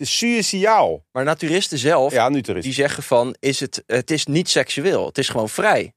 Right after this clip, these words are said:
Speaker 2: We gaan terug naar de basis.
Speaker 1: Ja,
Speaker 2: En we
Speaker 1: en dat
Speaker 2: doen
Speaker 1: is
Speaker 2: ons
Speaker 1: ook zo.
Speaker 2: kleren uit. Maar is het, maar de, de natuur is toch ook juist seksueel?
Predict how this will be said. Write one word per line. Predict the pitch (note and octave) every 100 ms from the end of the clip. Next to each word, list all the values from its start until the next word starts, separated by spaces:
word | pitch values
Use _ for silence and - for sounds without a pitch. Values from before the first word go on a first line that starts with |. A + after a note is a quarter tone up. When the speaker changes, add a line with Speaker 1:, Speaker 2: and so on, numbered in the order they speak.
| _ _
Speaker 2:
We | A#2+
gaan | A#2+ B2
terug | A2+ E3 -
naar | C#3 B2
de | A#2
basis. | A#2 D#3 C#3 A2+ - -
Speaker 1:
Ja, | A3+
Speaker 2:
En | G3
we | -
Speaker 1:
en | B2
dat | D3
Speaker 2:
doen | C#3+
Speaker 1:
is |
Speaker 2:
ons | -
Speaker 1:
ook | C4
zo. | -
Speaker 2:
kleren | F#3 C#3
uit. | F#2 A2
Maar | -
is | A#3 -
het, | D3
maar | D3 D#3+
de, | D#3+ - C3 - A2+ _
de | A#2+ C#3
natuur | D#3+ - G3+ F#3
is | G3+ -
toch | G3+
ook | D#3 D3
juist | - C#3 C#3 -
seksueel? | - C#3 - D3+ E3 B2